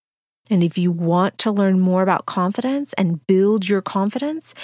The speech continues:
then you need to join me over in my Next Level Progress program. It's a coaching membership just for ambitious women. And I am going to share with you a little bit more about that towards the end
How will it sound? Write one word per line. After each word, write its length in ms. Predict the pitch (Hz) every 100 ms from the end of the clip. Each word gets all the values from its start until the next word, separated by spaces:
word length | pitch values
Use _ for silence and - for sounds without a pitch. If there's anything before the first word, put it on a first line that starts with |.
| - - -
then 100 | 196
you 80 | 196
need 120 | 202
to 80 | 190
join 240 | 175 165
me 100 | 160
over 420 | 160 160 156 - - -
in 160 | 175
my 160 | 165 160
Next 340 | 160 - -
Level 180 | 165 160
Progress 500 | - 151 151 156 156
program. 460 | - 156 165 160 175
It's 100 | 254
a 40 |
coaching 320 | 294 302 381
membership 520 | 349 254 180 - 160
just 400 | - 214 208 233
for 320 | - 208 208 -
ambitious 560 | 226 196 196 233 -
women. 380 | 277 339 370 226 - - - - - -
And 140 | 208 -
I 200 | 190 208
am 180 | 226
going 260 | 214 208 202
to 220 | 208 190 190 - - -
share 320 | - 226 208
with 140 | 214
you 80 | 214
a 20 |
little 80 | 196
bit 160 | 202 208
more 220 | 196 208
about 240 | 202 175
that 160 | 170 165
towards 320 | - 180 165
the 160 | 175 -
end 420 | 170 170 175